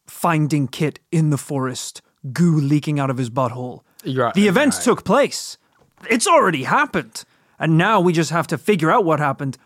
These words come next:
Speaker 1: by looking at his, in his trousers.
Speaker 2: Well, we know what happened, which was a night beast.
Speaker 1: <laughs>
Speaker 2: And, all right, the cat, a cat was seen there. A cat was seen there.
Speaker 1: Sure.
Speaker 2: The night beast was probably hunting the cat,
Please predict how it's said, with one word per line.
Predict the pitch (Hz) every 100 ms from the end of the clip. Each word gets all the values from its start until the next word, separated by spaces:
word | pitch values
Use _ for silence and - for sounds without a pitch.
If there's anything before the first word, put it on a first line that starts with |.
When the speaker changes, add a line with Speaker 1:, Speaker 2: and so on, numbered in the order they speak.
| _
Speaker 1:
by | 143
looking | 143 156 190 151 135 123 _ _ _ _ _
at | 143
his, | 127 -
in | 165
his | 139
trousers. | - 165 160 143
Speaker 2:
Well, | 151
we | 160
know | 165 214
what | 190
happened, | 113 95 113 113 135
which | - 127
was | 131
a | 147
night | 190 202
beast. | 110 85 - -
Speaker 1:
<laughs> | 156 - - - -
Speaker 2:
And, | - 139 143 139 135 - _ _ _ - - - - -
all | 156
right, | 117 - -
the | 165
cat, | 170 254 330 - -
a | 220
cat | - 247 294
was | 208 156
seen | 180 151
there. | 113 - -
A | 156
cat | - 196 170
was | 233 302
seen | - 123
there. | 107 -
Speaker 1:
Sure. | - - 151 131 -
Speaker 2:
The | 175
night | 208 349
beast | 330 180
was | 180
probably | - - 269 - 151 131
hunting | 117 127 147 143 117
the | 110
cat, | - - -